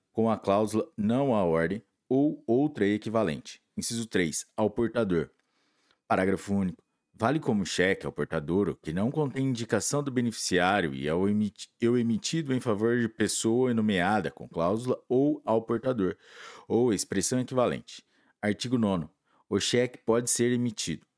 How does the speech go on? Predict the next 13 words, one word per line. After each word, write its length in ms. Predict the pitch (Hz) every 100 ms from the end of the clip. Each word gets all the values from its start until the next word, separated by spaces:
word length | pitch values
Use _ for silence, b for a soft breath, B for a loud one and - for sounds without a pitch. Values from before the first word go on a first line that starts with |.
| _ -
Inciso 320 | - 104 104
um. 140 | 90 - _ _ -
À 180 | 110
ordem 380 | 101 113 127 113
do 80 | 87
próprio 340 | - 110 110
sacador. 540 | - 110 110 85 85 87 _
Inciso 340 | 117 117 117 120
dois. 340 | 98 90 - B B _ -
Por 180 | 104
conta 420 | 95 - 127 135 98
de 140 | 87
terceiro. 540 | - 110 107 90 90